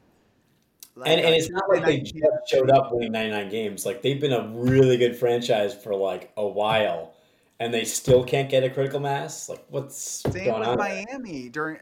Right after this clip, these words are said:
Speaker 1: Miami didn't have a home game, but Miami during the season,
Speaker 2: Yeah.
Speaker 1: they haven't been good forever. They didn't draw at all. And then the World Baseball Classic's there, and everyone's going nuts.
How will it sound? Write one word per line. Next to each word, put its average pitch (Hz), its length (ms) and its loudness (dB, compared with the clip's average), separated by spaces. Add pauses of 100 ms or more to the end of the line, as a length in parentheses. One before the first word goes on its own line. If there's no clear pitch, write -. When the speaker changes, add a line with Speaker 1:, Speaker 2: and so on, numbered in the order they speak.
Speaker 1:
Miami 170 360 -6
didn't 180 160 -8
have 147 140 -4
a 135 60 -2
home 156 240 -4
game, 135 220 -6
but 131 140 -6
Miami 143 340 -6
during 139 220 -6
the 120 80 -10
season, 143 640 -12 (420)
Speaker 2:
Yeah. 113 180 4
Speaker 1:
they - 40 6
haven't 185 160 0
been 180 140 -6
good 175 180 -8
forever. 170 460 -4
They 135 100 -4
didn't 135 200 -10
draw 127 260 -4
at 117 60 -8
all. 110 500 -6
And 139 120 -14
then 139 180 -10
the 135 80 -4
World 160 280 -2
Baseball 151 400 0
Classic's 120 480 -4
there, 120 200 -6
and 120 80 -6
everyone's 131 300 -8
going 117 300 -6
nuts. 131 560 -6